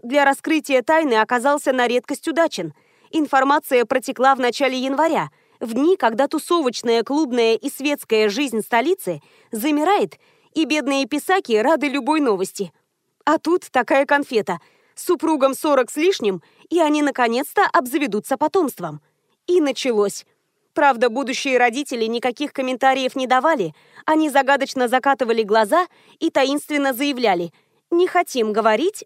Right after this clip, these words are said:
о личной жизни". Зато беременность обсуждали посторонние люди во время теле- и радиошоу.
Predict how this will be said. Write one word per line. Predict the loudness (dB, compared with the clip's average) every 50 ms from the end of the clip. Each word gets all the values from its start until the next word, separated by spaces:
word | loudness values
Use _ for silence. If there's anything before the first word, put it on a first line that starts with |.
| _
о | 0 0 0
личной | 0 -2 -6 -6 -6 -4 -4 -4
жизни". | -4 -4 -6 -4 -4 -6 -6 -6 _ _ _ _ _ _ _ _ _ _ _ _ _ _
Зато | -4 -2 0 0 2 2 2 2
беременность | 0 2 2 2 4 4 4 2 2 -2 -2 -2
обсуждали | -2 -2 0 -2 -4 -2 0 2 2 2 2 0
посторонние | -2 -4 -2 0 2 2 4 2 0 0 -2 -2 0
люди | 0 -2 0 0 0
во | 0 2 2
время | 0 0 0 0 -2 -2
теле- | -2 -4 -4 -4 -2 -2 -2 -2
и | -2 -2 0
радиошоу. | 2 2 2 0 0 -4 -4 -4 -2 -2 -2 -2 -2 -4 -8